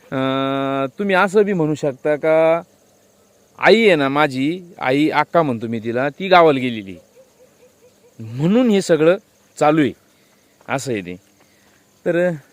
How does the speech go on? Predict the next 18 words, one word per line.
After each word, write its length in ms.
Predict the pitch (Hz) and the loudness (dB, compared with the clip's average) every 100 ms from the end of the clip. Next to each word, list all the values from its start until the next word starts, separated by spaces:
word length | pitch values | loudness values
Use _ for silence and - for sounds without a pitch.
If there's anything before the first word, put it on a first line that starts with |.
| - | 2
चला, 200 | 220 247 208 - _ _ _ | 6 6 4 -4 _ _ _
चालूच 260 | 170 180 165 | 2 2 2
राहतं. 340 | 180 151 123 120 _ _ _ | 2 2 -2 -8 _ _ _
आणि 160 | 131 156 | -8 -2
काय 180 | 208 226 | 2 4
होतं, 260 | 202 147 127 | 4 2 0
घरातल्या 400 | 131 151 185 208 | 0 -2 0 0
गोष्टी 400 | 185 180 208 208 | 0 -2 -6 -8
बाहेर 580 | 127 - 127 185 214 | -10 -10 4 8 8
नाही 160 | 196 202 | 6 0
सांगितल्या 400 | 160 120 101 110 | -2 -6 -6 -6
पाहिजे. 300 | 101 95 - _ _ _ _ _ _ _ _ _ _ _ _ _ _ - | -6 -12 -16 _ _ _ _ _ _ _ _ _ _ _ _ _ _ -4
बरोबर 280 | 147 175 160 | 0 4 2
आहे 100 | 123 | 2
की 60 | |
नाही? 160 | 123 120 - _ _ - | -4 -8 -14 _ _ -8
म्हणजे 220 | 139 190 | -2 0
मी 640 | 175 190 240 262 277 277 | 0 -2 0 0 -2 -2